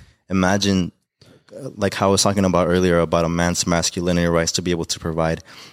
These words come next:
Imagine your father knowing that he's a man and he should be the provider. He should be giving you ex-, this lifestyle as your, as a child, as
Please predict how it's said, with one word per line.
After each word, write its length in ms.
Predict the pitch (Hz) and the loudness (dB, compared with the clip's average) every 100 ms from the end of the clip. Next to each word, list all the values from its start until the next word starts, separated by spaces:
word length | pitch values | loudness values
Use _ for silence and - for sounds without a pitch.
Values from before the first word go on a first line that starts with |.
| _ | _
Imagine 400 | 87 87 90 95 | -2 0 2 0
your 120 | 87 80 | -2 -4
father 580 | - 87 87 85 85 - _ _ _ _ _ | 0 0 2 0 -4 -12 _ _ _ _ _
knowing 280 | 92 92 92 | -2 0 2
that 100 | 87 | 0
he's 220 | 92 87 | -2 -2
a 60 | 90 | 0
man 320 | 82 85 82 | 0 -2 -4
and 100 | 78 | -6
he 180 | - - | -10 -8
should 400 | 95 - 104 95 | -2 0 0 -2
be 80 | 92 | -4
the 100 | 87 | -4
provider. 420 | - 85 80 80 | -6 -6 -4 -6
He 160 | 78 92 | -6 -8
should 320 | - - 98 | -4 -4 -4
be 80 | 90 | -4
giving 340 | 85 87 87 | -2 -2 0
you 220 | 87 82 - 90 | -2 -4 -6 -6
ex-, 260 | - - 95 | -4 -4 -4
this 320 | 87 85 - | -2 0 0
lifestyle 640 | 87 87 - 87 82 80 - | 0 0 -2 -2 -2 -4 -8
as 220 | 82 82 | -6 -6
your, 100 | 87 - | -8 -8
as 220 | 87 85 | -6 -4
a 40 | 82 | -4
child, 440 | - 85 82 78 | -4 -2 -2 -4
as 340 | 69 80 - | -6 -6 -4